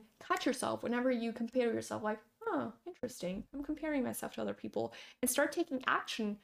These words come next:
towards not comparing yourself. Maybe it's unfollowing these people. Maybe it's creating those mindset shifts. Whatever it is,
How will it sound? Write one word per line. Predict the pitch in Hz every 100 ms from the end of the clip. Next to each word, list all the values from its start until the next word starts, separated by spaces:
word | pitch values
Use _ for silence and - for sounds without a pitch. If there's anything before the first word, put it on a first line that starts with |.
| _ -
towards | 269 269
not | 302 -
comparing | 277 233 208 214
yourself. | 214 - 214 240
Maybe | 254 277
it's | 269
unfollowing | 269 302 330 294 311 262 113 -
these | -
people. | - 208 226
Maybe | 233 240 285
it's | 294 269 -
creating | 269 277 294 285
those | 285 -
mindset | 294 320 - -
shifts. | - - - - - - _
Whatever | 254 294 359
it | 302
is, | 226 233 233